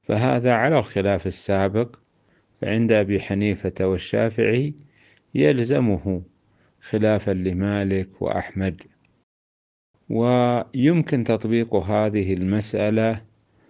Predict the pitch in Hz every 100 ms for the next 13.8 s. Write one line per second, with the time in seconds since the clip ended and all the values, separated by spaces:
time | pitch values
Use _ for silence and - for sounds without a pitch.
0 | _ - 135 131 135 120 120 117 117 113
1 | - - 113 98 104 107 101 - 98 95
2 | 107 104 101 98 - 82 95 98 98 98
3 | 95 - _ _ _ _ _ - 117 101
4 | 131 123 117 127 135 123 107 104 127 127
5 | 85 90 - 92 - _ _ _ _ _
6 | _ _ _ - 104 127 131 120 117 110
7 | 110 110 95 95 - 98 107 120 - 110
8 | 101 92 - 113 98 92 104 107 _ _
9 | _ _ _ _ - 120 147 151 120 110
10 | 104 113 117 113 - _ - 113 131 131
11 | 104 - 104 113 123 - 104 101 95 95
12 | 95 92 - - 113 104 92 92 _ _
13 | _ _ _ _ - 127 135